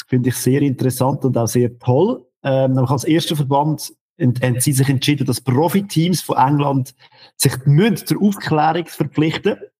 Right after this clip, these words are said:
Das heisst, sie müssen Workshops besuchen und ein Female Athlete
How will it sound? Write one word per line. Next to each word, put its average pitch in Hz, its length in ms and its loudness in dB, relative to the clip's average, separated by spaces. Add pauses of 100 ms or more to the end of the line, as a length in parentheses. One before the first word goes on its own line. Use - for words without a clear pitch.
(100)
Das 131 180 -4
heisst, 135 300 2
sie 139 80 0
müssen 139 300 0
Workshops 151 580 0
besuchen 151 600 0
und 131 440 0
ein 131 120 0
Female 151 800 0
Athlete 151 600 0